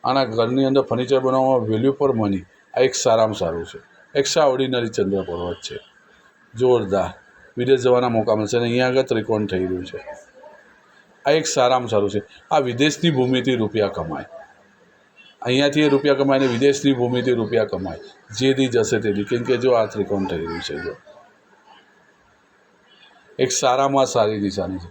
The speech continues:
આ વિદેશથી ભૂમિથી રૂપિયા કમાય ને એની નિશાની છે. જોરદાર, extraordinary. સાથે આનો ગુરુ થોડોક મધ્યમ છે, થોડોક મધ્યમ છે અને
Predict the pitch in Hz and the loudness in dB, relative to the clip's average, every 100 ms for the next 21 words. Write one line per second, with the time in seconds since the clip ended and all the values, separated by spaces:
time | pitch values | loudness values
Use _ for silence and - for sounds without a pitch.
0 | _ _ - 127 120 139 135 139 123 120 | _ _ -2 0 2 2 2 0 0 0
1 | 120 123 117 104 113 107 117 120 98 95 | 0 0 0 0 0 0 0 0 -2 -4
2 | 104 104 101 95 90 95 95 85 - - | -2 0 -2 -2 -4 -6 -6 -10 -14 -20
3 | _ _ - 117 123 113 104 95 - 120 | _ _ -8 2 2 4 2 0 -2 -4
4 | - 127 135 - _ _ 113 107 98 92 | 0 0 0 -2 _ _ -2 2 2 0
5 | 80 80 - _ _ _ _ _ _ _ | -4 -8 -10 _ _ _ _ _ _ _
6 | _ - 139 135 - 131 135 135 _ _ | _ -8 0 0 2 2 2 0 _ _
7 | - - - 113 117 104 107 120 135 135 | -20 -8 0 2 2 0 0 2 2 2
8 | - - 131 135 - 117 117 127 127 135 | -4 -2 2 2 0 -2 0 0 0 0
9 | 143 - _ _ _ - - _ _ _ | -2 -2 _ _ _ -20 -20 _ _ _
10 | _ _ - - _ _ - - 120 123 | _ _ -20 -20 _ _ -14 -2 0 2
11 | 123 120 127 123 127 151 - - 120 120 | 0 0 2 0 -2 -2 -6 -10 -4 0
12 | 120 120 | 0 0